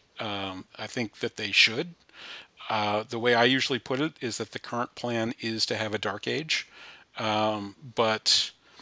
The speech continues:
because our problem is one of overcapacity, that we do have vast resources, I think small groups can get together and start looking into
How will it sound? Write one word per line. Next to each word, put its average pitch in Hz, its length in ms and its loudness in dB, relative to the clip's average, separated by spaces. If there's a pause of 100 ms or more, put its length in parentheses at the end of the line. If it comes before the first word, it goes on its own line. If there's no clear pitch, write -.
(640)
because 160 840 6
our 123 140 4
problem 127 420 4
is 107 100 -2
one 117 180 -2
of 104 180 -4
overcapacity, 117 1040 2
that 107 140 -8
we 110 80 -6
do 120 240 -2
have 110 260 2
vast 95 420 -2
resources, 90 800 -2 (420)
I 110 140 -2
think - 500 -2
small 123 400 4
groups 113 360 -2
can 123 280 0
get 117 180 -2
together 110 680 -4
and 101 120 -8
start - 380 -2
looking 117 320 -6
into 117 520 -2